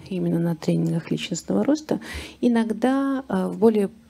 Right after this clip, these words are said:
проективных направлениях, например, арт-терапевтических, но следует учитывать, что взрослому человеку лучше все-таки понимать, что с ним происходит, да? На арт-терапии мы в большей степени разгружаемся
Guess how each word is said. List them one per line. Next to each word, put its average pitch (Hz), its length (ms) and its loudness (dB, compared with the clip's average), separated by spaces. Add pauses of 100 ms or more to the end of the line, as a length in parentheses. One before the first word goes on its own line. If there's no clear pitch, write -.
(120)
проективных 220 680 4
направлениях, 170 640 2
например, 175 440 0
арт-терапевтических, - 960 -2
но 185 140 -2
следует 202 420 -2
учитывать, 226 360 2
что - 180 -8
взрослому 190 420 0
человеку 202 560 -2 (520)
лучше 220 400 4
все-таки 196 480 0
понимать, 208 640 2
что - 160 -10
с - 140 -12
ним 160 140 0
происходит, 156 720 -6
да? 254 180 0 (260)
На 185 140 -2
арт-терапии 185 580 -2
мы 202 120 -2
в 180 40 -12
большей 196 300 -4
степени 208 560 -4 (400)
разгружаемся 190 1000 2